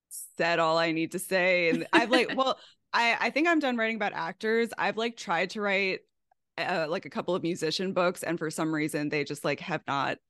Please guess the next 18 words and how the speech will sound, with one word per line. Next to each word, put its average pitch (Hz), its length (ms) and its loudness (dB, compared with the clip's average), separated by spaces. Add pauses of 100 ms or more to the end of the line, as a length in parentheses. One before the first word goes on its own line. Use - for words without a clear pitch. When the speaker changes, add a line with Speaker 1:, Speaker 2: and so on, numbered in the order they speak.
Speaker 1:
clicked - 500 -2
for 208 200 -2
me. 214 340 0
So 151 320 0
I've 147 240 0
sort 151 220 -4
of 127 100 -14
put 165 160 -6
them 151 120 -2
on 139 120 -2
the 139 60 -4
back 139 280 0
burner 143 540 -2
slash - 580 -2
in 135 140 -2
the 143 60 -6
closet 131 360 -4
forever. 139 560 -2